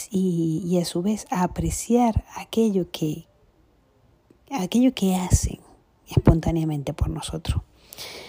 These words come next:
Vivimos un momento en el que todo está tan fácil, eh, al golpe de un clic, que la gente no,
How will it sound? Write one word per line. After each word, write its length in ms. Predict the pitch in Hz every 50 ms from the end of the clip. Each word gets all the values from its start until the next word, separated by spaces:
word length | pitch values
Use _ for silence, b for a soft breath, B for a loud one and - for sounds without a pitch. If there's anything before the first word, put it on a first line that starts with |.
| B B -
Vivimos 400 | 170 170 175 202 226 247 247 247
un 80 | 262 240
momento 440 | 233 226 220 220 220 214 202 - 208
en 100 | 202 196
el 120 | 180 165
que 140 | - - 156
todo 380 | - - - 175 180 180 196 208
está 380 | 196 - - - - 165 165
tan 280 | 165 - 196 214 226 208
fácil, 500 | - - 180 156 147 - - 170 147 - - B B B B B B B B B B B B B B -
eh, 220 | 180 160 151 151
al 120 | 147 156 165
golpe 360 | 170 175 180 180 - - 214
de 140 | 214 196 170
un 180 | 175 196 190
clic, 500 | - - 190 175 160 - - - - - - - -
que 100 | - 180
la 80 | 180 165
gente 320 | - - 196 185 - 240
no, 200 | 220 214 190